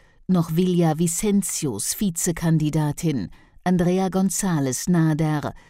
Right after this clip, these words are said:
als neue Präsidentschaftsbewerberin vorgestellt.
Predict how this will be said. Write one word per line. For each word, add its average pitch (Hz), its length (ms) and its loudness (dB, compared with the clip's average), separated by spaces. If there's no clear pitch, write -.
als 185 260 0
neue 165 300 4
Präsidentschaftsbewerberin 160 1800 0
vorgestellt. 147 1000 -2